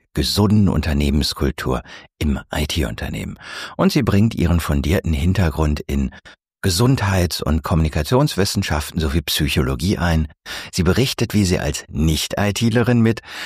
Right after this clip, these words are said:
sensiblen I-T-Lern spricht und ihnen hilft.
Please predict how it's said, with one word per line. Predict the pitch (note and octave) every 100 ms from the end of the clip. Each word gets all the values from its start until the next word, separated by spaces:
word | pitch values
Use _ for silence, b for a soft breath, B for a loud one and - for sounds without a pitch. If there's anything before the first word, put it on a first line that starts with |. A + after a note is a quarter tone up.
| B
sensiblen | - G2 G2 E2+ G2+ A2 G2 F2+ F#2 -
I-T-Lern | C#2+ C2+ D2 C#2+ D2 C#2+ D2+
spricht | - - E2 - -
und | E2 C#2+
ihnen | C#2+ D2
hilft. | C2 - -